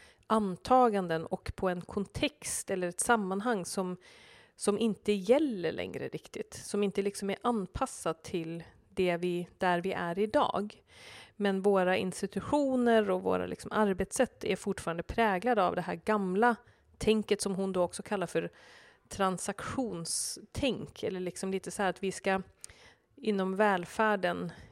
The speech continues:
erbjuda tjänster. Vi ska liksom, eh, hjälpa medborgaren. Vi ska, ehm, tillhandahålla stöd.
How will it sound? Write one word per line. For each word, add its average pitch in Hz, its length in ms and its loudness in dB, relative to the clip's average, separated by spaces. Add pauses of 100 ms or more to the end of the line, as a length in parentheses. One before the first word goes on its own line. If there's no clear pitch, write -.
(140)
erbjuda 196 680 2
tjänster. 185 720 -2
Vi 185 60 0
ska - 160 -6
liksom, 175 340 -4 (640)
eh, 185 360 0
hjälpa 226 640 4 (200)
medborgaren. 180 1000 2
Vi 180 100 -4
ska, 170 460 -2 (1160)
ehm, 175 540 -4 (380)
tillhandahålla 185 1120 2 (100)
stöd. - 800 0